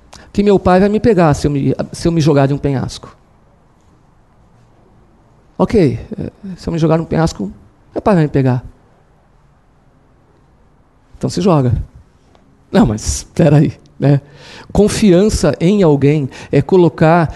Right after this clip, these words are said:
sua vida nas mãos dessa pessoa. Confiar em alguém nessa hora seria, sim, se atirar do penhasco, né? É,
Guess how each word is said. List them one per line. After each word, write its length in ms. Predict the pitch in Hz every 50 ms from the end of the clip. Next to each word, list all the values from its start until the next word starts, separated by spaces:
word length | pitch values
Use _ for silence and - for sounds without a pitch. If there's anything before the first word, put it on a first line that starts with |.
| - -
sua 240 | - - - 180 170
vida 460 | 143 120 135 147 180 190 151 156 -
nas 240 | - 156 170 160 -
mãos 340 | 147 143 135 143 147 147 -
dessa 260 | - - 151 - 175
pessoa. 540 | - - 220 - - 175 156 143 127 113 - - - _ _ _ _ _ _ _ _ _ _ _ _ _ _ _ - - - -
Confiar 800 | - - 170 180 - - 214 196 175 160 156 151 147 143 - -
em 280 | - 175 190 233 226 196
alguém 340 | 165 156 139 156 175 185 151
nessa 180 | 143 - -
hora 120 | 151 156 165
seria, 420 | - 202 196 196 185 165 127 - -
sim, 260 | - - - 156 131 131
se 80 | -
atirar 280 | 143 135 - 139 131 120
do 80 | 120 -
penhasco, 440 | 131 139 143 123 - - - - - _ _ _ _ _ _ _ _ _ _ -
né? 200 | - 135 135 139 _ - - - - - _ _
É, 680 | - 139 131 127 127 127 131 135 127 127 120 - 160 160